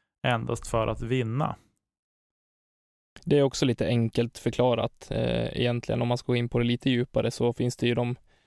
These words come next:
Speaker 2: kanske som har tränat och spelat väldigt länge och är väldigt duktiga, men som inte har tävlat för att få en rating. Eh,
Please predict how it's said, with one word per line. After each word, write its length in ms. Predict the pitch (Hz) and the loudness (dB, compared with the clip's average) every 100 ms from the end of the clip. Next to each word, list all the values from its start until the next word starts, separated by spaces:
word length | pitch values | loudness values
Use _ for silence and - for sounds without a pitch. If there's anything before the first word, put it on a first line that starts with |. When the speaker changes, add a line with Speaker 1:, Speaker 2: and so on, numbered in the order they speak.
| _ _ _ | _ _ _
Speaker 2:
kanske 220 | 131 123 | 0 2
som 140 | 123 127 | 2 4
har 200 | 123 - - - - - _ - - - - - | 4 2 -6 -16 -16 -18 _ -6 -2 -2 -2 2
tränat 520 | 139 131 131 139 - | 4 4 4 2 2
och 100 | 120 | -2
spelat 580 | - 123 131 151 - - - | 2 4 4 4 2 -2 0
väldigt 240 | 120 120 | -2 0
länge 240 | 117 117 | 0 2
och 60 | 117 | 2
är 40 | |
väldigt 280 | 117 117 120 | 4 2 2
duktiga, 420 | 127 127 - 143 | 0 2 2 2
men 200 | 117 117 | 2 -2
som 140 | - 123 | -2 -2
inte 220 | 120 - | 0 2
har 380 | 123 120 120 131 - _ _ _ _ _ _ _ | 4 4 2 -2 -8 _ _ _ _ _ _ _
tävlat 680 | - 131 123 143 - _ - | 2 4 4 2 0 _ -20
för 160 | - 120 | 0 0
att 120 | 117 | 2
få 160 | - 123 | 2 2
en 100 | 123 | 4
rating. 500 | 151 135 123 - - _ _ _ _ - | 4 2 -2 -6 -10 _ _ _ _ -2
Eh, 340 | - - - | 0 0 -2